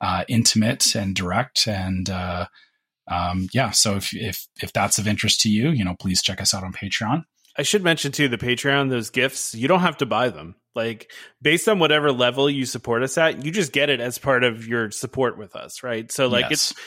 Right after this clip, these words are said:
Speaker 2: it's not like you get access to a specific, like, you, you know, you, you subscribe to a specific level of support and then you gotta buy something extra. You just automatically get it based on the level that you subscribe to us at.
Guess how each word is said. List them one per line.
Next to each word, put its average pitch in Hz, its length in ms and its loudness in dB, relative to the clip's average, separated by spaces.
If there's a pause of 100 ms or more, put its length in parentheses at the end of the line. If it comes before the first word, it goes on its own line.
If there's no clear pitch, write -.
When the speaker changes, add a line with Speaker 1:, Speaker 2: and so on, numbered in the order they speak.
(120)
Speaker 2:
it's 147 180 2
not 180 120 4
like 180 160 4
you 156 80 0
get 143 140 2
access 135 420 0
to 135 140 2
a 120 40 2
specific, 117 460 -4
like, 123 260 2
you, 120 100 -4
you 123 100 0
know, 113 120 0
you, 107 280 -4
you 113 160 -6
subscribe 123 540 0
to 120 80 -4
a 110 40 -2
specific 127 480 -4
level 117 220 0
of 107 80 -4
support 127 420 2
and 120 160 -2
then 117 140 2
you 113 60 0
gotta 110 140 4
buy 117 220 2
something 113 320 -2
extra. 165 380 2 (300)
You 156 120 2
just 202 280 2
automatically 156 720 4
get 135 200 2
it 117 160 -2
based 120 280 -2
on 117 140 2
the 110 60 0
level 113 340 4
that 101 180 -2
you 104 160 -8
subscribe 107 420 -2
to 95 120 -8
us 95 120 -12
at. 64 160 -8